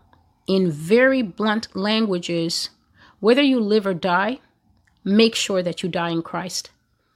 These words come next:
Make sure that you die what God recognizes, can accept and say,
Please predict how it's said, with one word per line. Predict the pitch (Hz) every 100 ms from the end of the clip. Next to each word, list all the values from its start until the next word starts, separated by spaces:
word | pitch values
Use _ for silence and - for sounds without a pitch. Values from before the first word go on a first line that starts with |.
| _ _ _ - -
Make | - 240 -
sure | - 294
that | 254 233 214
you |
die | 180 170 170 165 165 190 _
what | - 190 156
God | 165 165 165 -
recognizes, | 185 180 175 170 160 160 160 - - _ -
can | - 170
accept | 170 - 254 254 -
and | 190 185
say, | - 175 165